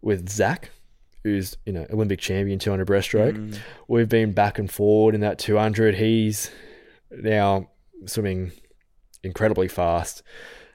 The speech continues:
Speaker 1: and I'm kinda hoping to get back to that, like, back to where I was so we can have those battles again. But yeah, like, Christian and Brenton, that, like, growing up, that was, like,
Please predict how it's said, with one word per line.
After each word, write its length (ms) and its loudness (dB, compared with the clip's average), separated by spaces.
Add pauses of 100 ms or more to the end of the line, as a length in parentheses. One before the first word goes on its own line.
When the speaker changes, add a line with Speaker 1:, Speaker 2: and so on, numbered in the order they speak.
Speaker 1:
and 140 0
I'm 120 0
kinda 260 0
hoping 240 0
to 60 -8
get 340 -6
back 260 0
to 80 -6
that, 360 -2 (760)
like, 180 -6
back 180 -2
to 100 -4
where 160 2
I 40 2
was 280 2
so 80 0
we 100 -2
can 120 -4
have 180 0
those 220 0 (180)
battles 340 0
again. 320 -2 (680)
But 160 0
yeah, 100 2
like, 280 -2
Christian 680 -2 (880)
and 180 2
Brenton, 560 0
that, 240 0
like, 200 -4 (160)
growing 340 4
up, 220 -2
that 180 -2
was, 200 -2
like, 260 -6